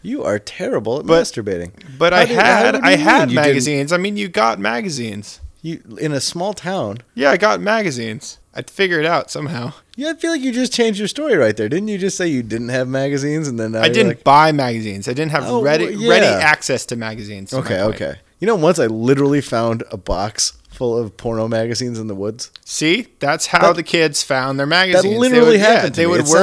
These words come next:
Speaker 1: sounds
Speaker 2: on, like, the
Speaker 1: Yeah.
Speaker 2: Optimus, like, paper drive,
Speaker 1: Yeah.
Speaker 2: and they would be like, "I'm gonna keep that. I'm
Speaker 1: Yeah.
Speaker 2: gonna keep that." And that's how you got 'em, you
Speaker 1: Yeah.
Speaker 2: know? They were, like, around.
Speaker 1: Yeah, that's true. I don't, I don't think I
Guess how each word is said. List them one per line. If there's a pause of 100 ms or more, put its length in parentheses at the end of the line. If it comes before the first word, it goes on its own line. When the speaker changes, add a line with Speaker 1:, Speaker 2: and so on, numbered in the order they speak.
Speaker 1:
sounds
Speaker 2:
on,
like,
the
Speaker 1:
Yeah.
Speaker 2:
Optimus,
like,
paper
drive, (120)
Speaker 1:
Yeah.
Speaker 2:
and
they
would
be
like,
"I'm
gonna
keep
that. (200)
I'm
Speaker 1:
Yeah.
Speaker 2:
gonna
keep
that."
And
that's
how
you
got
'em,
you
Speaker 1:
Yeah.
Speaker 2:
know?
They
were,
like,
around. (140)
Speaker 1:
Yeah, (140)
that's
true.
I
don't,
I
don't
think
I